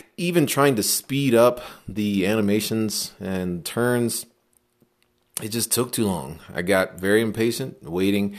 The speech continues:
for my turn to come around again. And there's not even that many worms on the screen, uh, to take turns, but it just kind of got boring.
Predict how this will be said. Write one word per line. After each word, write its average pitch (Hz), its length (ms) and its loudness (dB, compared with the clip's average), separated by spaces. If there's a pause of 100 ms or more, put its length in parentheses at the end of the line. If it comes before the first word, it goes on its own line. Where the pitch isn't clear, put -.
(420)
for 98 120 -4
my 104 160 2
turn 110 220 0
to 104 60 0
come 98 220 0
around 127 240 4
again. 127 240 2
And 113 100 2
there's 113 180 2
not 160 200 0
even 107 140 0
that 113 120 2
many 113 160 0
worms 113 300 0
on 95 100 0
the 87 60 -4
screen, 113 480 0 (280)
uh, 90 260 -6
to - 180 -12
take 135 240 -2
turns, 87 280 -4
but - 380 -2
it 104 320 -4
just - 540 -4 (680)
kind 175 240 0
of 139 240 -2
got 147 320 2 (360)
boring. 120 520 2